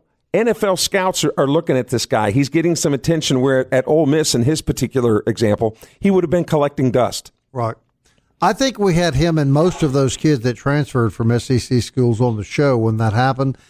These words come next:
Speaker 2: I don't think looking back, I think we all thought here, "Well, you know, this is a real positive." But I gotta tell you, Kelly, I, I think they're, they're playing triple dividends. When you have seven defensive linemen that you can rotate in throughout the game, you saw the difference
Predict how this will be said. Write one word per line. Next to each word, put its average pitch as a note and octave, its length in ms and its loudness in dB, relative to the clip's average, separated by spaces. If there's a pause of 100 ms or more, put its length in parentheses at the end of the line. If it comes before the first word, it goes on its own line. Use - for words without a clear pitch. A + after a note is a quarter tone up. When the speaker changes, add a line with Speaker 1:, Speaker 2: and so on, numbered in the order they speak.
(180)
Speaker 2:
I F3+ 120 0
don't A#3+ 200 -2
think D#3+ 220 -2
looking D#3+ 420 2
back, D#3 140 -2
I F3+ 80 2
think B3 240 -2
we F#3+ 160 2
all E3+ 220 2
thought C#3+ 400 -2
here, C#3+ 440 2 (320)
"Well, C3 220 -2
you D3+ 120 2
know, C#3 40 2
this E3+ 260 -2
is D#3 160 0
a C3+ 60 0
real C3 260 2
positive." G#2 720 -2
But A#2+ 160 0
I E3 120 2
gotta C#3 240 -2
tell D3 180 0
you, B2+ 140 0
Kelly, A2+ 340 0
I, C#3 300 0
I - 20 0
think C#3+ 320 -4
they're, A2 300 0 (420)
they're C3+ 100 2
playing B2+ 420 0
triple A#2+ 380 -2
dividends. A#2 600 -2
When C3 160 2
you F#3 160 4
have G3+ 240 0
seven F3 420 0
defensive C#3+ 480 -4
linemen C3 540 0 (380)
that E2+ 120 -8
you D#3 160 2
can C#3+ 160 -4
rotate C#3+ 560 0
in C#3 220 -2
throughout C3 400 0
the B2+ 80 -6
game, B2+ 280 0
you E3 140 4
saw G#3 320 0
the E3+ 140 -2
difference C3+ 640 -4